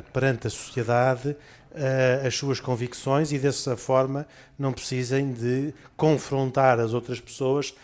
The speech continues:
com, eh, a diferença de pontos de vista e, portanto, possam, eh,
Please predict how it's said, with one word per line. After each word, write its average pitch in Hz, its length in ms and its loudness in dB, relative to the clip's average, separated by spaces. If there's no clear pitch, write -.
com, 135 400 0
eh, 123 320 2
a 127 60 -2
diferença 120 600 -4
de 120 120 -6
pontos 123 360 -4
de 117 80 -16
vista 139 260 -6
e, 113 60 -2
portanto, 117 400 -4
possam, 131 480 0
eh, 123 300 2